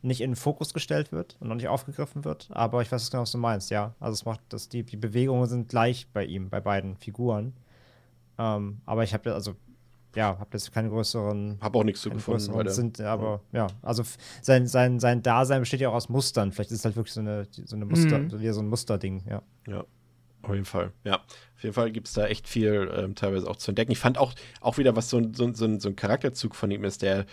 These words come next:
Speaker 2: vielleicht jetzt nicht so oft im, im Film durchkommt, aber gerade in dieser Szene ist auch so ein bisschen, er schafft es nicht, sich mal wie ein erwachsener Mann zu verhalten. Das ist irgendwie so. Also natürlich ja dieses, dieses Kontrollen, die ganze, kontrollieren die ganze Zeit,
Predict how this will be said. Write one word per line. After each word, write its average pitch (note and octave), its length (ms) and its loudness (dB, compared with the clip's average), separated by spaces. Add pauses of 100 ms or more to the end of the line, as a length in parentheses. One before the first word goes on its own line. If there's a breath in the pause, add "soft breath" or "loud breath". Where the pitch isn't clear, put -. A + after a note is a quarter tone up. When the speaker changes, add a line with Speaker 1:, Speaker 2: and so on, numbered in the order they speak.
(180 loud breath)
Speaker 2:
vielleicht G#2+ 200 0
jetzt G#2+ 140 2
nicht A2 140 0
so A2+ 280 6
oft B2+ 280 2
im, A#2+ 240 2
im A2+ 180 -2
Film A2+ 220 0
durchkommt, A#2 480 2
aber G2+ 120 2
gerade G2+ 220 2
in A2 80 4
dieser A#2 220 0
Szene A#2 260 2
ist - 120 0
auch G#2 100 -2
so A#2 100 -2
ein G#2+ 60 0
bisschen, A#2+ 400 2 (420 loud breath)
er G2+ 160 2
schafft - 320 0
es B2 160 -6
nicht, B2+ 160 -4
sich - 160 -8
mal A2+ 160 4
wie A2+ 60 4
ein A2 60 2
erwachsener G2+ 420 2
Mann E2 180 0
zu - 160 -6
verhalten. E2+ 480 -4
Das - 160 -8
ist G2+ 160 -8
irgendwie F2 260 -6
so. E2+ 200 -2
Also F2 280 -2
natürlich G#2+ 360 -4
ja G2 160 0
dieses, F#2+ 320 -6
dieses A2+ 500 -12
Kontrollen, G#2+ 580 2
die A2+ 80 -12
ganze, G#2+ 300 -4 (180)
kontrollieren A2+ 440 2
die A2+ 40 0
ganze A2 240 0
Zeit, A2+ 260 2